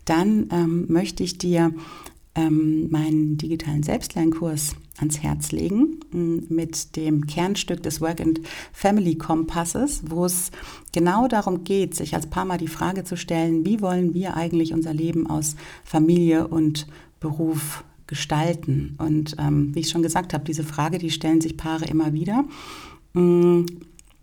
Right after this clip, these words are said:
und da geht's eben genau darum, ne, sich mal, ähm, ja, gemeinsam zu überlegen, wer wie lange arbeitet und wie viel, ähm, wie sich auch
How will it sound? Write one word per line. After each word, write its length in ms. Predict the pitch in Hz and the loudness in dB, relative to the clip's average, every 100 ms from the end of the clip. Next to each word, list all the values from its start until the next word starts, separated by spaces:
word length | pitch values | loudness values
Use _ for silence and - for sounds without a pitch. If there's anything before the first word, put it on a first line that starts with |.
| _ - _ - - - | _ -20 _ -12 -10 -2
und 400 | 175 170 165 - - | 2 2 0 -6 -6
da 100 | 156 | -4
geht's 300 | 180 180 165 | -4 -6 -4
eben 500 | 165 165 165 160 156 | 0 2 4 2 -2
genau 420 | 160 160 165 175 170 | 0 4 4 2 -2
darum, 400 | 165 160 208 147 | -4 -2 0 2
ne, 240 | 143 170 240 | 2 2 -2
sich 240 | 170 - | -6 -6
mal, 260 | 160 160 160 - - - - - | -4 -2 -4 -8 -14 -16 -20 -8
ähm, 240 | 160 160 151 | -2 0 2
ja, 260 | 156 139 - - | 2 0 -2 -8
gemeinsam 800 | 160 156 170 180 170 165 165 165 - - | -2 2 2 2 0 2 0 -4 -16 -12
zu 100 | - | -6
überlegen, 680 | 160 170 190 185 147 139 139 | -4 0 2 2 2 0 -2
wer 360 | 147 165 160 160 | -4 -2 -2 -2
wie 80 | 160 | -2
lange 340 | 151 160 160 | 2 2 2
arbeitet 480 | 185 170 160 160 151 | -2 -2 -2 -4 -4
und 140 | 165 | -4
wie 80 | 165 | -4
viel, 480 | 160 - 196 175 165 - - - - | -6 -4 0 0 -2 -6 -16 -20 -4
ähm, 500 | 170 165 160 165 160 - | 2 6 8 8 6 2
wie 240 | 156 160 165 | -6 -4 -4
sich 280 | 156 156 | -4 -4
auch 340 | - - - | -4 -4 -6